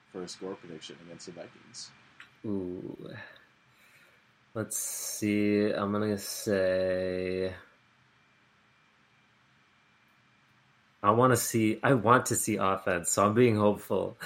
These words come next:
Speaker 2: <laughs>
Speaker 1: Okay.
Speaker 2: So, <laughs>
Speaker 1: <laughs>
Speaker 2: I'm gonna say, um,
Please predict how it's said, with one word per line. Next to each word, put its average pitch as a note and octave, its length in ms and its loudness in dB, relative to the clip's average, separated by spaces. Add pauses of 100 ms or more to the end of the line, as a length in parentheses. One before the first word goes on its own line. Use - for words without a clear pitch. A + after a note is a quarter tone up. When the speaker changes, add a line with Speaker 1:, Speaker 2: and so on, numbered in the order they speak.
(140)
Speaker 2:
<laughs> A#2+ 80 12 (240)
Speaker 1:
Okay. D#3+ 600 -2
Speaker 2:
So, B2+ 380 12
<laughs> C3 60 12 (200)
Speaker 1:
<laughs> G3+ 1000 4
Speaker 2:
I'm C3+ 120 4
gonna C#3+ 220 4
say, A#2 800 8 (1300)
um, G#2 960 2